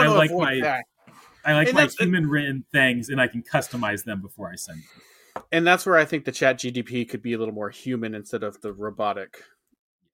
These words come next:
Speaker 1: style. Like, 'cause, I mean, they do have those chats. Like, I hate 'em.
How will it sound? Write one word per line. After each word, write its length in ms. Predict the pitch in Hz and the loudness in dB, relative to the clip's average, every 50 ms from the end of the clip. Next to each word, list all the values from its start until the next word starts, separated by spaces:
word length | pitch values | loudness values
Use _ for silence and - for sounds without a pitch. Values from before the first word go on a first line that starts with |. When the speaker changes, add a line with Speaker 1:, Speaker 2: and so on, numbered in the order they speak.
| _ _ _ _ _ _ _ _ _ _ _ _ _ _ _ | _ _ _ _ _ _ _ _ _ _ _ _ _ _ _
Speaker 1:
style. 440 | - - - - 95 87 - - _ _ _ _ _ _ _ _ - | -20 -16 -12 -12 -12 -12 -12 -18 _ _ _ _ _ _ _ _ -8
Like, 160 | 131 123 - | -8 -6 -4
'cause, 260 | - 147 131 - - 147 | -4 -4 -4 -6 -10 -8
I 60 | 156 | -4
mean, 240 | 160 156 151 143 139 - | -4 -2 -2 -4 -6 -6
they 120 | 151 151 | -8 -8
do 180 | 143 143 156 147 | -6 -4 -4 -2
have 240 | 139 139 135 123 123 | 0 0 0 0 0
those 220 | 127 120 117 - | -2 -2 -2 -4
chats. 420 | - - 135 117 113 110 - - | -8 -6 -4 -2 -2 -4 -6 -6
Like, 180 | - 117 113 - | -8 -8 -6 -6
I 120 | 117 117 | -6 -6
hate 240 | 113 110 127 127 120 | -6 -4 -4 -4 -2
'em. 240 | 120 120 131 131 - | -2 -4 -6 -6 -12